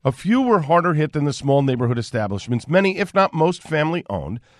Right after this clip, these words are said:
that couldn't get a liquor license that is so critical to maintaining a healthy profit margin." I would disagree on that, but I digress. "There's no other way to put it. Our liquor licensing regime is antiquated and confusing. We rely on a foundation of rules written in the days immediately after Prohibition to govern,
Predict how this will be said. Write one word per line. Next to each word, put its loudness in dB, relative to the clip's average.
that 2
couldn't -2
get 2
a 0
liquor -2
license -4
that -4
is -8
so -4
critical -4
to -4
maintaining -2
a -2
healthy -4
profit -2
margin." -18
I -4
would -8
disagree -10
on -14
that, -12
but -14
I -14
digress. -16
"There's 2
no 4
other 4
way 4
to 2
put -2
it. -12
Our 2
liquor -2
licensing -2
regime -2
is -2
antiquated -2
and -4
confusing. -6
We -8
rely 2
on 2
a 0
foundation -4
of -4
rules -4
written 2
in 2
the 2
days 0
immediately -2
after -2
Prohibition -4
to -4
govern, -2